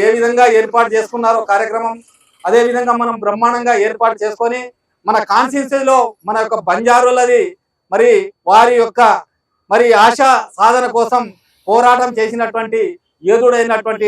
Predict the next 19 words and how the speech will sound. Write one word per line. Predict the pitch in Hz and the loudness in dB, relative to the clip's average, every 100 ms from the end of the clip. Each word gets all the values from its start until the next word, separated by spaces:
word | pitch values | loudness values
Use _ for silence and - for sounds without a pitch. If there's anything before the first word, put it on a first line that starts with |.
| 202 | -2
తాను | 190 202 | -2 -4
నాయక్ | 226 214 208 | -4 -6 -2
గారి | 208 208 196 156 - _ _ 170 | 0 2 0 -4 -14 _ _ -2
మరి | 208 196 160 - _ _ _ _ | 0 0 -2 -10 _ _ _ _
పేరును, | 233 254 277 254 | 2 4 4 -2
ప్రతిష్టను | 226 220 254 254 262 254 202 - - - | -4 -6 -4 -4 -2 -2 -6 -12 -20 -6
మరి | 220 226 220 | 0 0 0
కాన్స్టిట్యుయెన్సీలో | 190 220 240 247 247 247 233 226 | -2 -2 0 -2 -2 -4 -4 0
కాకుండా, | 220 220 220 233 226 180 _ _ _ | -2 -2 -2 0 -2 -4 _ _ _
మరి | 185 214 214 202 | 0 4 4 2
కార్పొరేషన్లలో | 185 208 220 240 240 233 233 226 | 2 0 0 -4 -4 -4 -4 -2
కాకుండా, | 208 202 214 202 165 - _ _ _ 143 | -4 -4 -4 -2 -4 -8 _ _ _ -6
జిల్లాలలో | 196 240 240 247 240 | 0 4 4 2 0
కాకుండా | 226 220 220 208 180 | -2 -2 -2 -2 2
రాష్ట్ర | 233 247 269 | 0 2 -2
వ్యాప్తంగా | 233 233 240 233 202 196 185 | -2 -2 -2 0 0 -2 -10
మనం | 214 - | -10 -6
కనివిని | 196 240 226 226 | -6 -4 -6 -2
విరగని | 220 220 220 208 214 | -2 0 0 0 -2